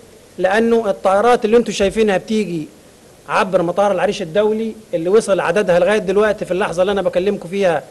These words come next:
سبعة وخمسين طائرة، ما بتجيش، آه، بشكل عفوي، ولكن بتيجي بناءً على تنسيقات كبيرة جدًا بتتم ما بين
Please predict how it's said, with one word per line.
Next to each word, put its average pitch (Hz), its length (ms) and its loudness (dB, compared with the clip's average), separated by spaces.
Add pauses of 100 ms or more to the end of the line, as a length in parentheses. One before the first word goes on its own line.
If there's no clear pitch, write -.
(400)
سبعة 208 320 -2
وخمسين 185 520 -4
طائرة، 214 380 -4 (1300)
ما 180 100 -2
بتجيش، 180 760 -2
آه، 180 200 0 (100)
بشكل 233 420 0
عفوي، 247 440 2
ولكن 214 420 0
بتيجي 214 300 -4
بناءً 208 360 0
على 214 360 0 (460)
تنسيقات 202 560 0
كبيرة 208 300 2
جدًا 202 320 2
بتتم 190 380 2
ما 196 160 2
بين 214 360 4